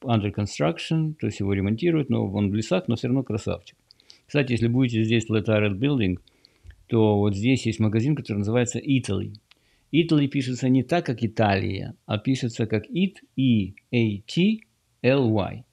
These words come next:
Это, таких магазинов много по миру. Ну, я не знаю, как много, но, наверное, штук двадцать есть. Это красивый магазин, в котором куча ресторанов,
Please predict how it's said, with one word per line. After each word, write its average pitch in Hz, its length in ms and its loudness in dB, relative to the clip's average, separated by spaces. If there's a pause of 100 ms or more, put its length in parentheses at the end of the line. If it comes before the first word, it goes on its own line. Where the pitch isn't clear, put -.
(600)
Это, 160 580 2 (280)
таких 135 240 0
магазинов 147 480 4
много 131 280 6
по 123 120 0
миру. 98 360 4 (100)
Ну, 143 180 2
я 120 80 4
не 107 80 6
знаю, 98 180 2
как 101 220 -2
много, 127 260 2
но, 101 120 2
наверное, 101 360 0
штук 104 240 -10
двадцать 98 440 -4
есть. - 300 -18 (1120)
Это 117 160 2
красивый 131 420 0
магазин, 110 460 2
в 113 60 -4
котором 104 300 -2
куча 107 240 -2
ресторанов, 117 540 0